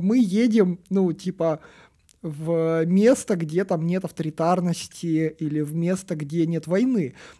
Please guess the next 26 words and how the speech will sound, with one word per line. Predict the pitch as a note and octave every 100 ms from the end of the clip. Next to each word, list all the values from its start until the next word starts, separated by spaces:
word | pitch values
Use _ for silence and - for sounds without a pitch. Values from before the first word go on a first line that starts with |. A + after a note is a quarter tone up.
| -
Они | D3+ G3
говорят: | G3 F#3 G3 G3
«Мы | G3
просто | G#3 G3+ A3+ -
не | F#3 F#3+
в |
Россиюшке, | F#3 - C4 G#4 F#4 - G#3
вот | E3 G#3+ C4 -
мы | G#3
у | A#3+ G#3+
моря, | G3 A#3 D#4 C4+ A3+ -
и | G#3
это | G#3+ A3 A3+
красиво». | F#3+ F#3+ E3+ E3+ - - B3+ B3+ A#3+ E3 D3 B2+ B2+ _ _ - - _ -
Ну, | F3+
то | A3
есть, | B3+
как | - G#3+
будто | F#3 D#4+ -
бы | D4+ B3+
в | C4
этом | E4+ B3
смысле | C#4+ D4 A#3+
это | A#3+
не | A3+
совс-, | G#3+ G#3+ -